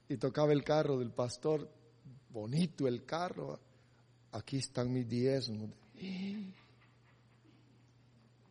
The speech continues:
Quizás le haya aparecido a usted en su mente alguna vez.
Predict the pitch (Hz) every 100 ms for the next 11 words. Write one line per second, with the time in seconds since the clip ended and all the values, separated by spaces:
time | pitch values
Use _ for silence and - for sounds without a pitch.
0 | _ _ _ _ _ _ _ _ _ -
1 | 302 339 302 349 285 269 262 254 220 208
2 | 202 226 208 202 - 208 202 190 160 -
3 | 156 139 - 151 190 185 160 156 170 165
4 | 190 240